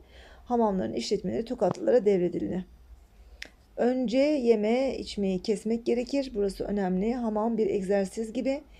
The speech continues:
enerji kullanır. Sıvı ve mineral kaybına yol açar. Kadınları yıkayan kişi ne denir? Natur.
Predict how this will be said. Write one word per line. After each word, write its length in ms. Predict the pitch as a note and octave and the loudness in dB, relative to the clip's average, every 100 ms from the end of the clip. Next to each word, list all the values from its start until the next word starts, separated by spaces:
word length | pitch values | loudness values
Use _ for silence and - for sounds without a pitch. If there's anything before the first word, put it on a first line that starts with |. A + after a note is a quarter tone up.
| - - | -20 -6
enerji 500 | G#3+ G#3 G3 F3 G#3+ | -2 0 0 0 -4
kullanır. 600 | A#3 A#3+ B3 C4+ C#4+ - - - - | -2 0 2 0 -2 -10 -20 -20 -20
Sıvı 220 | - A3+ G#3+ | -10 -2 0
ve 80 | |
mineral 380 | G3 G3 G3 G3+ | 2 2 0 -2
kaybına 380 | G3 F#3+ F3 F#3 | 0 0 0 0
yol 160 | A3 F#3+ | 2 2
açar. 720 | F3+ F#3 E3+ F3 - - - - - - _ _ _ _ - _ _ _ _ _ _ _ _ _ _ _ | 2 0 -2 -2 -8 -12 -16 -20 -20 -20 _ _ _ _ -6 _ _ _ _ _ _ _ _ _ _ _
Kadınları 440 | - B3 A#3 A#3+ G#3 | -2 -2 0 0 2
yıkayan 400 | F3+ F#3+ F3+ F#3 | 0 0 0 0
kişi 440 | - - G3 - F#3 | -4 0 0 0 -2
ne 100 | G3+ | 0
denir? 600 | A3+ A#3+ D4+ - - - - - _ - | 2 2 0 -6 -12 -18 -20 -20 _ -4
Natur. 640 | G#3+ G#3+ C#4+ D4+ - - | -2 0 -2 -2 -6 -14